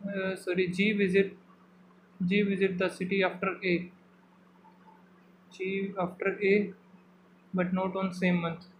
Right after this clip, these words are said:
जी इधर मान लेते हैं एक बार, जी इधर, और जी और सी same date में, तो बारह को ही आएगा, सी इधर नहीं आ सकता, लेकिन फर्स्ट मंथ में आएगा नहीं, तो ये ख़त्म। जी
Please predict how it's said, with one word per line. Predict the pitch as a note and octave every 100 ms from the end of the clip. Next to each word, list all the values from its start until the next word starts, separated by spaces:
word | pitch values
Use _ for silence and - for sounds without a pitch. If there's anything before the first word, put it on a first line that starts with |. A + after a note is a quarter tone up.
| - F3
जी | F#3+ G3
इधर | F#3 F#3+
मान | G3 G3 G3
लेते | F#3 G3
हैं | F#3+
एक | F#3
बार, | F#3+ F#3+
जी | F3+ F#3+ F3
इधर, | F3 F#3+ G3+ G3 - - _ - - -
और | F3 E3+
जी | G3+
और | G3+ G3
सी | - G#3+
same | G3 G3+ G3+
date | G3 G3 F#3+
में, | G#3 G#3 F3+ - - _ _ _ _ _ _ - - - - - - -
तो | F3+ E3+
बारह | E3+ F3 G3
को | G3+
ही | G3+
आएगा, | F#3+ F#3 G3+ G3 - - - -
सी | - - G3 G3+ G#3 F#3
इधर | F3+ G3 F#3+ - - - -
नहीं | F3+ F3
आ | F3
सकता, | F3 F3 -
लेकिन | F3 E3+ F3+ F3+ - _ - - - - - - - - - _ -
फर्स्ट | G3+ G3 G3+
मंथ | F#3+ F#3+ F#3
में | F#3
आएगा | F3 E3+ F3+ F3+
नहीं, | F3+ F3+
तो | F#3
ये | F#3
ख़त्म। | F3+ F3+ G#3 F3+ - - - - F3+
जी | F3+ G3+